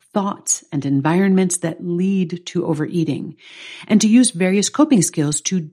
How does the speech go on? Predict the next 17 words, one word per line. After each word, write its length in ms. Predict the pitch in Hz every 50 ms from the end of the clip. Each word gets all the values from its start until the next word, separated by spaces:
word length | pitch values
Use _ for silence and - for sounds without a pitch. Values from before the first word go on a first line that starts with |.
| _ -
decrease 760 | 214 226 226 226 - - - - 277 269 190 151 - - -
their 360 | - 165 - 175 175 170 165
reactivity 960 | 160 170 202 202 185 175 175 175 - - - 226 208 226 - 143 139 151 147
to 240 | - - - 185 170
food 320 | - - - 220 196 -
cues. 500 | - - - - - - - - - _ _ _ _ -
They 220 | 170 - 208 214 226
learned 220 | 247 254 254 226
how 100 | 226 226
to 80 | 233 226
distinguish 680 | 175 185 175 - - - 214 226 233 196 170 113 107 - - - - _ -
hunger 680 | - - 262 269 262 214 151 135 135 160 190 180 - _ _ _ - - - - _ _
from 260 | _ - - 233 226
a 80 | 226 -
desire 640 | 180 190 220 208 185 170 190 180 185 202 214 208 196
to 320 | 202 - 202 - - 202
eat, 360 | 214 196 - - - - -